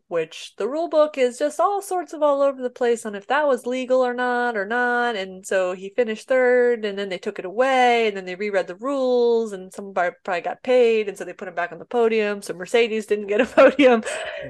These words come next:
And so there you go. He got his hundredth podium. He's in the Century Club on that one in his career. And there you go. Four five Mercedes, and Ferrari was somewhere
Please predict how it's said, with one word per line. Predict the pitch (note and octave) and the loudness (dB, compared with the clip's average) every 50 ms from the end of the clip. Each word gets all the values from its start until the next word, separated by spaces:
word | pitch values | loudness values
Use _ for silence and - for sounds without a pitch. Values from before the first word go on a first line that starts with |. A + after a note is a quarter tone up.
| - - | -8 -4
And | G3+ G#3+ G#3+ | -4 -2 2
so | A#3+ G#3 G3+ | 2 4 4
there | F#3+ E3+ E3 | 4 4 4
you | F3+ D#3 | 4 4
go. | C3 B2 D3 | 4 4 4
He | E3+ F#3+ F#3 E3+ | 2 0 0 2
got | E3 E3 D#3+ | 2 2 2
his | E3 - | 0 0
hundredth | G3 G3 F#3+ F3+ F3 E3 F3+ - - _ _ | 0 -2 0 2 2 2 2 0 -8 _ _
podium. | - G3 F3+ F3 E3+ E3 D#3+ D#3+ D#3 D#3 | 2 2 2 2 0 0 0 0 -2 -6
He's | F3 F3 E3 | -10 -8 -6
in | E3+ D#3 | -6 -6
the | D#3 - | -6 -8
Century | - - - G#3 G#3+ G#3+ - A3 G#3 G#3 | -4 -2 -2 -2 -2 0 0 0 0 2
Club | - - G#3 G3 G3 F#3+ F#3 F#3 | 2 4 6 6 6 4 2 -2
on | E3 E3+ F3+ F#3 | -2 -2 -2 -2
that | F#3+ F#3+ F#3+ - | -2 -2 -2 -2
one | E3+ F#3 F3+ F3 F3+ F3 F3 E3+ D#3+ - - - | -2 -4 -4 -4 -6 -10 -12 -14 -18 -18 -16 -14
in | F3 E3+ | -12 -10
his | E3+ E3 - | -10 -12 -12
career. | - - F3 E3+ F3 F3 F3 F3 E3+ E3 - - | -10 -6 -4 -4 -2 -2 -2 -4 -4 -6 -8 -10
And | F#3 F3+ F3 | -8 -6 -4
there | F3 F3 E3+ | -4 -4 -2
you | E3+ E3 - | -4 -4 -4
go. | - A#2+ A2+ G#2 D#3 - - _ _ _ | -2 -2 -2 -2 -4 -8 -16 _ _ _
Four | - F#3+ F#3+ G3+ | 2 4 4 4
five | - G3 F#3 F3 E3+ F3 F3 E3 - | 2 2 2 4 4 2 2 0 -4
Mercedes, | - D#3+ E3 D#3 - G#3+ G3 G3 F#3+ G3 F#3+ F3+ F3 E3 | -8 -8 -8 -2 0 2 2 2 2 2 0 0 0 -2
and | D#3+ E3 D#3+ D#3 D#3 - _ | -4 -4 -4 -6 -12 -6 _
Ferrari | F3 F3 E3+ E3+ E3+ F3 E3+ | -2 0 0 0 -2 -2 -2
was | E3+ D#3+ D#3 D3+ - | -4 -4 -6 -6 -6
somewhere | - D#3+ - - - - D#3+ E3 D3 | -8 -8 -8 -10 -14 -12 -12 -12 -14